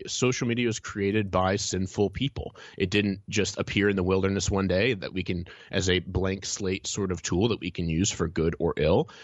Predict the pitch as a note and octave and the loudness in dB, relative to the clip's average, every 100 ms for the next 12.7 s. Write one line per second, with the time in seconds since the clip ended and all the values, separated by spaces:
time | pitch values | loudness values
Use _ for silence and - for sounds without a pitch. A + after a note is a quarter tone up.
0 | - - F#2 - - A#2 A2+ B2 G2+ F#2+ | -10 -4 -2 -2 0 0 2 0 0 2
1 | A2 C#3 - _ _ - G2 F#2+ F2+ - | 2 0 -4 _ _ -4 0 0 -2 -4
2 | - F2 F#2 F#2+ G2 A#2+ - - - F#2+ | -2 0 0 0 2 -2 -8 -6 -2 0
3 | F#2 - F#2+ F#2 E2+ D#2+ - A#2+ - F#2 | 0 0 0 2 0 0 0 0 0 -2
4 | A2 G#2 - G#2+ G2+ - - - F#2 A2 | 0 0 2 2 0 -4 -16 -8 0 2
5 | C3 A2 C3+ G2 F2+ F#2 A#2 A2+ G2 F#2+ | 2 2 0 0 0 0 -2 -2 -6 -8
6 | - F#2 - F2+ F2+ A2+ B2+ - - - | -6 -4 -4 -2 2 2 0 -8 -20 -4
7 | G#2+ A2+ G#2+ A#2+ - G2 G#2 G2+ A2 - | 0 2 2 0 -2 -2 0 0 -2 -2
8 | F#2 F2 F#2+ G2 F2+ F#2+ F#2+ - F#2 F2+ | -2 2 2 2 0 0 0 0 0 2
9 | F#2 G#2 F#2 G#2+ - G2+ F#2+ F#2 G#2 G#2 | 2 2 2 2 2 0 0 0 -2 -2
10 | E2+ D2+ D2 - C#2 - - - - - | -4 -2 -4 -2 -4 -4 -12 -20 -20 -4
11 | F#2 F2 F2 F2 G#2+ E2 C3 D3 D#3+ F3+ | 0 2 2 2 2 2 0 -2 -4 -4
12 | E3+ D#3+ A#2+ A2 A#2 - | -4 0 0 0 -2 -6